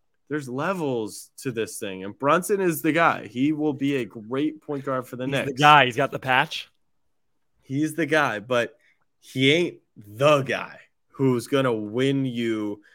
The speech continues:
Speaker 1: He'll win you
Speaker 2: Nah,
Speaker 1: some
Speaker 2: he's,
Speaker 1: games.
Speaker 2: he's the boy. He's not the guy.
Speaker 1: Exactly. And, and Donovan Mitchell, my goodness. And there was one point in the fourth quarter, Knicks lost the quarter by over twenty points. They were up by eight, headed in, and they, they lost by fourteen points.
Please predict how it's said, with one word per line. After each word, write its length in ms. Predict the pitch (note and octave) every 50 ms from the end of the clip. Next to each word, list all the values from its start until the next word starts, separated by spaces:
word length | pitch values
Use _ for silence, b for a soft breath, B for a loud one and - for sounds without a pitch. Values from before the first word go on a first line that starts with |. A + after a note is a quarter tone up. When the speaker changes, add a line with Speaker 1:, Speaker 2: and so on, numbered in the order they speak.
| b b
Speaker 1:
He'll 140 | - C#4 C4
win 120 | A3+ G3+
you 60 | E3
Speaker 2:
Nah, 80 | B2 G#2+
Speaker 1:
some 220 | G2 G#2 C3+ B2+
Speaker 2:
he's, 100 | D#3+ A2
Speaker 1:
games. 300 | G#2 G2+ G2 G2+ - - _
Speaker 2:
he's 200 | - G#3 G#3+ D#3+
the 120 | D#3 F3
boy. 360 | D3 C#3 F3+ F3 D#3 C3+ A#2+ A#2
He's 180 | B2+ C3 A2+
not 180 | C3 C3 A2+ -
the 100 | - G2+
guy. 360 | G2 G#2 F#2 F2 - - - _ _ _ _ _ -
Speaker 1:
Exactly. 720 | A#2+ B2 G#2+ G#2 A#2 A2 F#2+ F2+ - - C#2 C#2 C2 C2+ - -
And, 260 | - B2+ B2 B2 A#2+ - -
and 180 | A2+ A#2+ A2+ G#2+
Donovan 440 | B2+ B2+ C3+ C#3+ D3 C#3 C3 B2
Mitchell, 340 | A#2 A#2 A2+ - - G2+ F#2+
my 560 | F#2 G2 G#2+ A2+ A#2+ B2 B2 A#2+ A#2 A2+ F2+ F2 _ _ _
goodness. 540 | - A#2 A2 G#2 G#2+ G2+ G2 G2 - - - -
And 280 | G#2 A2+ A2 A2 G#2 F2+ B1+ G2+
there 140 | B2 B2+ B2
was 140 | A#2+ A#2 A2
one 300 | A2+ B2 C#3 C#3 C3+ C3+
point 180 | C#3+ C3+ B2+
in 40 | A#2+
the 80 | A2+ A2
fourth 320 | - A#2+ A#2 A2 - -
quarter, 320 | - B2 A2 G#2 G#2 G2+
Knicks 340 | G2+ G#2+ B2 A#2+ A#2 - -
lost 260 | A2+ A2+ A2 G#2+ - -
the 80 | G#2
quarter 300 | - - A2 A2 G2+ G2
by 200 | G2 G2+ G2 G2+
over 180 | G2+ G2 F#2 F#2+
twenty 320 | - - - G2+ G2+ F#2+
points. 320 | F2+ - - G2 G2 F#2 -
They 80 | G2
were 100 | G2 - - -
up 240 | B2+ B2 A2 -
by 200 | - A#2 G#2+ G#2+
eight, 300 | G#2 G#2 G#2 G#2 - - _ -
headed 300 | A2+ A2 G2+ G2 F#2+ G2
in, 140 | G2+ G2+ G2
and 120 | F#2+ F#2
they, 160 | F#2 F#2 F#2+ - _ _ _
they 200 | F#2 F#2 G2 G2
lost 320 | G2 G2 F#2+ F#2+ F#2 - -
by 140 | F#2 F2 F2+
fourteen 560 | - - - G#2+ G#2 - - - G#2 F#2+ F#2
points. 380 | - G#2+ G2+ G2 F#2 - -